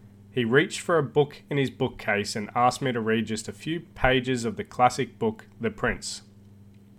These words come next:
There was a tab on the book that marked the exact section about love versus fear, with passages underlined as if it was set out as the lesson I needed. I took the book home and read the chapter.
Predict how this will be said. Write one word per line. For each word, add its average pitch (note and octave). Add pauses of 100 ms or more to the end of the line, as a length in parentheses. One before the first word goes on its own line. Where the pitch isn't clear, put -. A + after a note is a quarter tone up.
(140)
There A#2
was A#2+
a A#2
tab D3
on F3
the E3
book B2+
that A2
marked A2
the A2
exact G#2
section A2+
about G2+
love G#2+
versus A2
fear, F#2+
with F2+
passages C3
underlined G#2
as F#2+
if G#2
it A2+
was G2
set A#2
out A#2
as G#2+
the G2
lesson G2+
I F#2+
needed. F2 (1080)
I A2+
took -
the E3+
book F3
home C3
and G#2+
read A2+
the G#2+
chapter. -